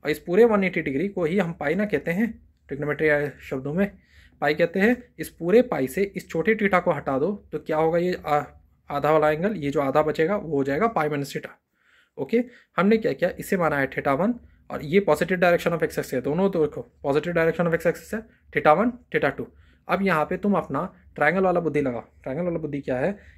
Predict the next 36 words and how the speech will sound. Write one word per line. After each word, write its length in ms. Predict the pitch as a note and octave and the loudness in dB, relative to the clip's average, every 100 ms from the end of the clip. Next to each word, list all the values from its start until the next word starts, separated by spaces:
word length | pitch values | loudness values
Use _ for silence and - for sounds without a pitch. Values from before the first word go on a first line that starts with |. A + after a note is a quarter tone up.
| - | -10
कि 60 | - | -6
sum 320 | - F3 A#3 | 2 4 4
of 100 | A#3 F3 | 2 0
internal 340 | E3+ D#3+ C#3 | 0 0 -2
angles 300 | B2+ D3+ F#3+ - C#3 | -2 -2 -4 -10 -6
equals 300 | D#3 C#3+ E3 | -4 -2 -2
to 60 | G#3+ A3 - | -4 -6 -16
external 400 | - D#3+ F3 D3 | -4 0 2 0
angles, 260 | B2 A#2+ - _ _ | -2 -6 -10 _ _
means 180 | F3 - | -4 0
theta 220 | A3 G3 G#3 | 2 4 4
one 100 | G3+ G3+ | 4 0
plus 180 | G3+ E3 | 0 0
theta 220 | D#3 B2 - _ _ | 0 -4 -8 _ _
is 160 | C#3+ D#3 | -8 -4
equals 240 | D#3+ C#3 G#3+ | -2 -2 0
to 80 | A3 D#3 | 2 2
theta 180 | C#3+ C#3+ | 2 2
two। 100 | A3+ B3 - _ _ _ _ _ _ - | 2 0 -12 _ _ _ _ _ _ -8
ओके, 240 | D3 A#3+ B3 _ D3+ | -2 -2 -2 _ -6
अब 160 | D3+ - | -4 -2
theta 240 | E3 G3 | 2 4
को 80 | G#3+ | 4
यहीं 180 | F3 D#3 | 2 2
रखो 220 | C#3+ - | 0 -2
और 220 | - D3+ | 0 0
वहाँ 180 | C#3+ D#3+ | 2 2
भेजो, 220 | C#3 B2 | 0 -2
तो 140 | B2+ D3+ - | -4 -6 -4
theta 180 | D3+ F3 | -2 0
two 140 | D3+ E3 C#3 | 0 -2 0
minus 340 | C3 D#3+ G3+ F#3 | 0 0 0 0
theta 180 | E3+ C#3 | 2 0
one 120 | B2 | -2
हो 60 | A#2+ | -4
जाएगा। 300 | A#2+ A#2 | -4 -6